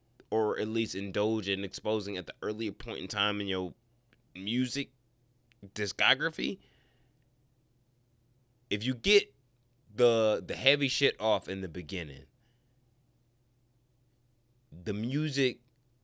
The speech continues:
you make further on can't be repetitive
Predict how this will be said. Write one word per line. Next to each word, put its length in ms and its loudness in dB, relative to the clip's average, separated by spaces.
you 220 -4
make 360 0
further 440 0
on 580 -2
can't 340 2
be 160 -6
repetitive 960 -2